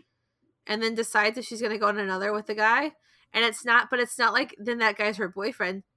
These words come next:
Then the next episode, she goes on two dates, and one of the guys might be a recurring guy, or it could be two new guys.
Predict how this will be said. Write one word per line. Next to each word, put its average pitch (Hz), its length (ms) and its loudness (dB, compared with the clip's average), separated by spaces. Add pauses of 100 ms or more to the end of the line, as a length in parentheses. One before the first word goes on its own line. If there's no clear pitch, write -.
Then 240 120 -2
the 247 80 0
next 254 260 -2
episode, 240 360 -2
she 220 80 -10
goes 220 160 -2
on 214 180 -10
two 220 220 -6
dates, 202 320 -2
and 196 240 -6
one 214 120 4
of 254 60 -2
the 262 80 0
guys 226 220 0
might 208 180 -4
be 220 100 -4
a 196 60 -2
recurring 196 500 -4
guy, 214 260 -2
or 214 100 -2
it 208 60 -8
could 208 100 -16
be 214 80 -4
two - 180 -12
new 226 200 -4
guys. 269 460 -2